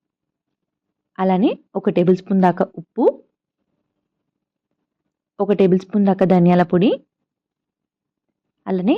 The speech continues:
ఒక హాఫ్ టేబుల్ స్పూన్ గరం మసాలా, ఒక హాఫ్ టేబుల్ స్పూన్ పసుపు,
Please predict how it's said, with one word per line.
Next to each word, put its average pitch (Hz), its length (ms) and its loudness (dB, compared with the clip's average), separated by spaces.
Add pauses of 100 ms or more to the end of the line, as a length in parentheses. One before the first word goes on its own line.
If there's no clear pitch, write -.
(100)
ఒక 208 180 -4 (260)
హాఫ్ 208 280 -4
టేబుల్ 190 280 2
స్పూన్ 403 260 -2 (140)
గరం 180 280 0
మసాలా, 185 440 2 (840)
ఒక 196 140 -10
హాఫ్ 190 320 -4
టేబుల్ 190 260 2
స్పూన్ 214 280 -2
పసుపు, 175 440 -4